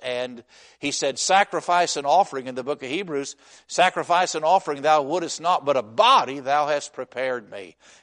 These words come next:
And so the Lord knew. He knew what was coming. And, uh, and so he did that. And so now the ground of fellowship, and now we're gonna talk about the walk of fellowship.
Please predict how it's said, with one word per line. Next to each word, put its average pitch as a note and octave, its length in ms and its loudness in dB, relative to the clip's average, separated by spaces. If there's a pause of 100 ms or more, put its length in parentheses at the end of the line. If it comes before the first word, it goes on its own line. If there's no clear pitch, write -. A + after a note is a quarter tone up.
And G#2+ 100 -18
so F#3 140 0
the F3 80 0
Lord B3 340 4
knew. C4+ 480 -2
He D3+ 200 -8
knew G3+ 340 -4
what D#3 220 2
was C#3+ 180 -6
coming. E3+ 540 -4 (440)
And, C#3 420 0
uh, C3+ 220 4
and C3 200 -4
so C3+ 260 -2
he C3 240 -8
did D3+ 360 -2
that. A#2+ 180 0
And C3 100 -4
so D3+ 180 -2
now E3 420 2 (260)
the C3+ 80 -2
ground F#3+ 440 4
of D3+ 120 0
fellowship, C#3+ 600 -2
and D3 120 -6
now F#3 180 0
we're F3+ 160 -2
gonna E3+ 140 -4
talk E3+ 240 2
about E3+ 320 -2
the E3 80 -2
walk A#3+ 460 2
of C3 120 -8
fellowship. C3 560 -4